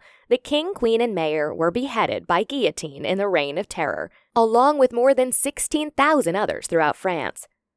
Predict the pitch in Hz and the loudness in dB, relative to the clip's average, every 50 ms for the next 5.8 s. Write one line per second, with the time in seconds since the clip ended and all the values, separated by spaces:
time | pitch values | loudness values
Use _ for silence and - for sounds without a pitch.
0 | _ _ - 208 - - 233 226 247 - 254 240 240 240 - 220 214 202 196 190 | _ _ -6 -6 -2 0 0 0 2 2 2 2 2 0 2 4 2 4 4 2
1 | 185 - - 214 220 233 - 233 - - 240 233 220 - 208 196 185 - - - | 2 0 0 0 0 0 -2 -4 -2 0 -2 0 0 -2 0 -2 -2 -2 0 0
2 | 240 254 262 - - - - 339 349 - 311 233 180 165 - - 147 147 131 117 | 0 0 0 0 -4 -4 -2 -2 0 2 0 0 -2 -2 -6 -6 -4 -4 -4 -4
3 | - 50 - - _ _ _ _ _ - - 254 269 262 - 330 359 415 381 - | -6 -8 -10 -12 _ _ _ _ _ -2 0 2 2 2 0 0 0 0 0 -2
4 | - - 254 247 247 - 262 262 - 269 277 285 _ - - 208 185 175 170 170 | -2 -2 -2 -2 -2 0 -2 -2 0 0 -2 -2 _ -2 -2 0 2 2 2 2
5 | 190 220 - - _ - - - 247 214 180 151 143 131 147 156 | 0 -2 -4 -8 _ -10 -4 2 2 4 4 4 2 0 -4 -6